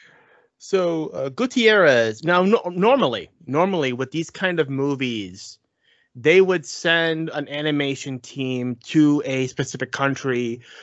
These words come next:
to learn about that country, learn about their ac-, uh, architecture, learn about their land, to kind of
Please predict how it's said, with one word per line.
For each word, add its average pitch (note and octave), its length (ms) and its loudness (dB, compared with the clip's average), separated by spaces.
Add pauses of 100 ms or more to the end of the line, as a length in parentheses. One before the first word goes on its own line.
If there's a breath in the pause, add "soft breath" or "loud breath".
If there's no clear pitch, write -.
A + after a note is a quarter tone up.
(340 loud breath)
to F#3+ 220 2
learn F3+ 540 6
about F#3 320 4
that F3+ 200 4
country, F3+ 440 -2
learn D#3 260 0
about D3 380 -2
their C3+ 460 0
ac-, D#3+ 280 -2 (100)
uh, C#3+ 180 -6
architecture, F3 880 -2
learn D3 220 -2
about C3+ 240 -6
their C3 180 -2
land, D#3 400 -4
to E3+ 80 -6
kind G#3+ 300 0
of G3 160 0